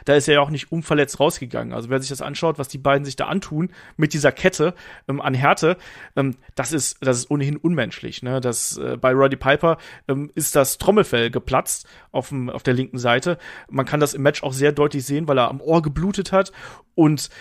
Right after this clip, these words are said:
äh, das hat dann auch in dem Augenblick dazu geführt, dass er halt eben nichts mehr gehört hat. Auch die, die, äh, Koordination war ein bisschen weg. Ähm, er war kurzzeitig auch so ein bisschen benebelt natürlich dadurch. Und er sagt, er weiß selber nicht genau, wie es passiert ist. Es war eigentlich ein,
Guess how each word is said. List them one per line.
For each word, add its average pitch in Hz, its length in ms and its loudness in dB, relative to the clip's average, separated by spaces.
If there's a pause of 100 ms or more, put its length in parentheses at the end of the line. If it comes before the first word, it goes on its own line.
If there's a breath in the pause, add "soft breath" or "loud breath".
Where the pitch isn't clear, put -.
(380 loud breath)
äh, 143 100 -8
das 151 200 -2
hat 165 100 0
dann 165 100 2
auch 147 120 -6
in 143 80 -4
dem 151 180 2
Augenblick 147 360 -2
dazu 151 220 -8
geführt, 143 280 -6
dass 131 120 -2
er 147 120 -6
halt 127 100 -10
eben 127 140 -10
nichts 143 160 -10
mehr 135 100 -2
gehört 131 320 4
hat. 175 160 2
Auch - 160 -10
die, 123 300 -10
die, - 340 -14
äh, - 380 -16
Koordination 151 640 4
war 165 120 4
ein 165 60 -2
bisschen 160 380 -2
weg. 190 240 4 (320 loud breath)
Ähm, 147 180 0
er 139 140 -4
war 143 100 6
kurzzeitig 143 480 0
auch 139 80 -2
so - 100 -8
ein 147 40 -6
bisschen 139 200 -4
benebelt 165 520 6
natürlich 185 420 -2
dadurch. 185 460 0 (400 loud breath)
Und 165 160 4
er 143 80 2
sagt, 156 240 0 (160 loud breath)
er 151 120 -8
weiß 160 160 2
selber 196 180 4
nicht 202 120 -2
genau, 190 160 0
wie 190 40 0
es 185 80 -2
passiert 190 280 -4
ist. 135 100 -6
Es - 60 -6
war 156 80 -2
eigentlich 160 160 -6
ein, 156 140 -8